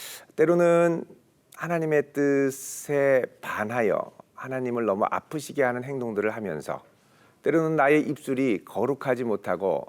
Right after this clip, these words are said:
너무 다른 이들에게 상처 주는 말을 할 때, "야, 내가 이런 데 의인일 수 있을까?" 하는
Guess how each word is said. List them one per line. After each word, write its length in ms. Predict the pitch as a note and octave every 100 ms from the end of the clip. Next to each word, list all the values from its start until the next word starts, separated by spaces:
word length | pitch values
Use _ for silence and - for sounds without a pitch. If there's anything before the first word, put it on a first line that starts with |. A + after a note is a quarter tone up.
| -
너무 240 | G2+ B2
다른 240 | G#2 G#2+
이들에게 300 | A#2+ A2+ A#2
상처 360 | B2 - F3+ F3+
주는 200 | C#3+ C3
말을 320 | B2 F2 G2
할 100 | F2
때, 340 | C#2+ F#2 D#2 - _ _ _ _ _ -
"야, 180 | D#2 -
내가 420 | - F#2 C3 C3+ - _ _
이런 280 | - A2+ A2+
데 140 | A2 B2+
의인일 420 | B2 B2+ A#2+ G#2
수 140 | F2 G2+
있을까?" 680 | - D#2 - E2+ C#2+ - _
하는 440 | - A#2+ D#3 F#3+